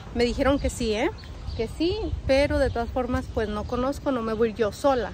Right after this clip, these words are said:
Ya ven que allá donde yo vivo, pues yo sí me voy sola, ¿verdad? Pero aquí creo que no. Y adivinen qué, ahorita en un rato, son como las tres de la tarde aquí, mm, en Arizona, donde yo, de donde yo vengo,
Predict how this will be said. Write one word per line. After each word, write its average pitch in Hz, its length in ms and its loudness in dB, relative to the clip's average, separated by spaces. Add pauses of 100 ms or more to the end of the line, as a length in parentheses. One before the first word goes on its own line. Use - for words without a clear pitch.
(480)
Ya 233 80 4
ven 226 180 0
que 240 80 -2
allá 226 160 4
donde 226 220 2
yo 208 140 0
vivo, 233 200 -2
pues 208 280 -6
yo 208 120 0
sí 226 180 -4
me 220 120 -2
voy 202 180 -2
sola, 254 380 4
¿verdad? 202 340 2 (560)
Pero 214 200 2
aquí 240 420 -4
creo 226 180 0
que 226 140 -6
no. 233 220 0 (560)
Y 233 80 4
adivinen 226 380 2
qué, 240 260 0 (120)
ahorita 220 420 0
en 269 120 4
un 269 140 2
rato, 285 420 0 (240)
son 262 120 0
como 285 220 4
las 247 220 2
tres 220 260 2
de 269 60 4
la 262 100 4
tarde 226 300 0
aquí, 311 320 2 (500)
mm, 220 440 -2
en 226 180 -2
Arizona, 285 520 4
donde 233 260 0
yo, 202 140 -4
de 214 80 -2
donde 214 280 2
yo 233 120 2
vengo, 262 380 2